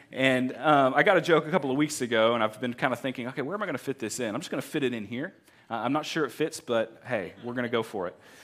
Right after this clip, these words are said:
And you maybe have heard it. It's about a man who was stranded on a deserted island.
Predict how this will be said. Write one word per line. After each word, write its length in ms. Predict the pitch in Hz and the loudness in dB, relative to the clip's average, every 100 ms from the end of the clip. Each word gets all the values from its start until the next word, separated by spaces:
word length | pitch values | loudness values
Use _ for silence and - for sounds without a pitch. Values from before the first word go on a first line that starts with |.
| - - 143 | -20 -8 -2
And 80 | |
you 80 | 196 | 2
maybe 220 | 233 247 | 4 4
have 120 | 214 160 | 4 6
heard 200 | 143 127 | 6 6
it. 60 | |
It's 120 | 143 | 2
about 180 | 170 208 | 4 4
a 60 | 214 | 6
man 260 | 175 165 | 2 2
who 80 | 160 | 0
was 100 | 147 | -2
stranded 460 | - 156 131 127 127 | -4 -2 0 0 0
on 180 | 120 120 | -2 -2
a 40 | |
deserted 400 | 117 113 110 107 | -4 -4 -2 0
island. 440 | 113 110 92 87 | 0 0 -2 -12